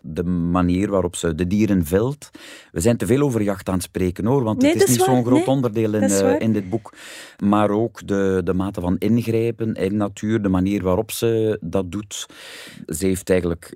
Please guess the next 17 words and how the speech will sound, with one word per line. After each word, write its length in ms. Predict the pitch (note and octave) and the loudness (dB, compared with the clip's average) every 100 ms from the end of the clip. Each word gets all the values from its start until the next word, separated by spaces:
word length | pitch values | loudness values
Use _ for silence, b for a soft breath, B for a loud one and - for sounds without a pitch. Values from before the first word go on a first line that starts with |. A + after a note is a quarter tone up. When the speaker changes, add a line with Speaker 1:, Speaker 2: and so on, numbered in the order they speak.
| - | -8
Speaker 1:
een 420 | C2 D#2+ D#2+ D2 - | -4 -2 -2 -4 -4
heel 400 | E2 F2 E2+ D2+ | -2 0 0 -2
ecologisch 640 | F2+ E2+ D#2+ G2+ B2+ C#3+ | -4 -2 0 0 -2 -6
gedachtegoed, 800 | - A#2+ C#3 - B2+ F3 - - - B B - | -4 -4 -4 -4 -6 -6 -8 -14 -16 B B -6
maar 400 | D#2 D#2 F#2+ A#2+ | 2 4 4 2
ze 80 | G2+ | 0
kan 180 | F#2+ E2+ | -2 -2
terzelfde 420 | E2 F2 F2+ F2 | -2 -2 -2 -4
tijd 420 | F#2 F2 E2 - _ _ | -2 -2 -2 -10 _ _
goed 300 | - C3+ C#3 - | -8 -4 -4 0
om 400 | - C#3 G2+ E2+ | 2 2 0 0
met 200 | E2+ - | -2 -6
het 120 | - | -8
feit 480 | - G2 G2+ G2+ - | -4 -2 -2 -4 -12
dat 200 | - F#2+ | -4 -4
ze 180 | - E2 | -2 -2
daar 340 | F#2+ G2 F#2 | 0 0 -2